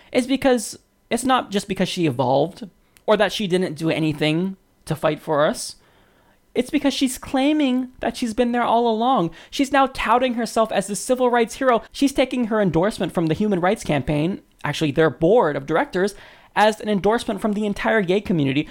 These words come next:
She's taking it as tacit forgiveness from the entire gay community, absolving her of any homophobic policies that she pushed for. I don't accept that. Sorry. Uh, if you're gonna be a gay rights ally now, great.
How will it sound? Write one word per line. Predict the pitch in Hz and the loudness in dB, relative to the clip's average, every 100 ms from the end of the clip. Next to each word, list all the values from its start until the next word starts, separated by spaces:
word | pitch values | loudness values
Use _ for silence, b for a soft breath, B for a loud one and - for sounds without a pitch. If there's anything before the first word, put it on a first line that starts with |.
| B | B
She's | - 311 311 | 0 0 2
taking | 277 285 240 | 0 0 -6
it | - | -2
as | 160 - | -4 -4
tacit | - 240 247 262 - | 0 0 0 -6 -4
forgiveness | 196 170 220 202 170 - | -4 0 -2 0 -4 -2
from | 208 | -2
the | 214 | -2
entire | 208 202 254 262 | -4 0 0 2
gay | 247 254 | 2 0
community, | 214 175 170 180 | 0 0 0 0
absolving | 165 156 233 240 208 | 0 4 4 4 2
her | 180 185 190 B B | 0 0 0 B B
of | 180 | 0
any | 226 240 | 2 2
homophobic | 226 214 196 214 196 190 | 2 0 2 2 2 2
policies | 202 190 185 160 | 2 2 0 -2
that | 170 160 | 0 -2
she | 170 | -2
pushed | - 233 - | 0 0 0
for. | - 113 123 - b b b b | -2 -2 -2 -8 b b b b
I | 285 | 6
don't | 339 302 | 6 2
accept | - 330 - | 0 -2 -2
that. | 160 190 - _ _ | -2 -4 -6 _ _
Sorry. | - 311 320 285 381 B B B | 0 4 4 2 -6 B B B
Uh, | 214 208 | 2 4
if | 240 | 2
you're | 262 | 0
gonna | 254 254 | 2 2
be | 240 247 233 - | 2 2 0 2
a | 180 | 2
gay | 175 208 | 4 2
rights | 214 196 | 2 2
ally | 202 190 | 2 2
now, | 185 247 320 - | 2 0 -2 0
great. | 277 349 - | 0 0 -4